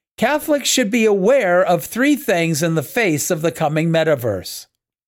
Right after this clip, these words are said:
The first is to be aware that the metaverse, like the internet, will be a platform for immoral and sexual behaviors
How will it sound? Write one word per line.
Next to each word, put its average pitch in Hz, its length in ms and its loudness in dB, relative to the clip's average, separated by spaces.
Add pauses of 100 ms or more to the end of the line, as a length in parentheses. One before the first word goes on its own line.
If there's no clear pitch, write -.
(880)
The 233 140 2
first 190 640 0
is 202 200 0
to 226 100 -4
be 233 160 0
aware 196 540 2
that 175 180 -4
the 147 100 0
metaverse, 180 800 0 (220)
like 123 460 -2
the 240 220 2
internet, 165 600 -4 (400)
will 185 140 2
be 165 200 2
a 147 140 0
platform 190 680 -2
for 147 320 0
immoral 185 680 2
and 110 180 -4
sexual 220 540 0
behaviors 160 840 0